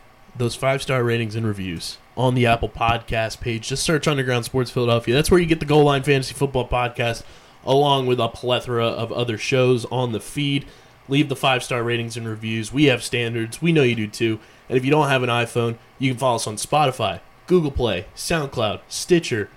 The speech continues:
the TuneIn app. Stream and follow us on iHeartRadio. And Mikey, since the last time we recorded, the podcast is also available now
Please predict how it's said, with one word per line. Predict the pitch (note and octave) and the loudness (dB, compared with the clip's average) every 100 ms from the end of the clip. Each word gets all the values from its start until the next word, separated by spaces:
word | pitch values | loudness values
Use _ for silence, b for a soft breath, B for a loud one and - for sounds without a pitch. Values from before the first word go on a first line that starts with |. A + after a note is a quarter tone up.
| - | -10
the | - | -4
TuneIn | B2 - F#3 G3+ D#3+ B2 | -4 -2 0 2 2 0
app. | G2 G2+ - b b | -2 -8 -16 b b
Stream | - - E3 G3+ | -8 -4 2 4
and | F#3+ | 4
follow | E3+ E3 F3+ E3+ | 2 2 4 4
us | E3 D#3+ | 4 2
on | C3+ C3 - | -2 -2 2
iHeartRadio. | D#3+ F3+ - F3 E3+ - D3 G3 C#3+ G#2+ G#2+ G#2 b b | 4 4 4 2 2 2 2 2 2 0 -2 -6 b b
And | B2 | -2
Mikey, | C3 E3 F#3+ G#3 G3 - | 2 2 2 0 0 -4
since | - E3+ F3 | -4 -2 0
the | D3 | 2
last | D3 E3 F3 | 2 0 -2
time | F3 F3 | 0 4
we | E3+ | 4
recorded, | D#3 C#3+ - E3 E3+ E3 B B | 4 0 2 2 2 -2 B B
the | - | -12
podcast | - D3 E3 E3 D#3 D3 | -4 -2 0 2 0 0
is | C3 A#2+ | -4 -2
also | C3+ F#3 F#3+ F#3 E3+ E3 - | 0 2 4 6 6 4 0
available | - D3 D#3 E3 D3+ C#3+ | 0 4 6 6 6 6
now | D3+ D3+ B2 G#2 | 4 4 2 -2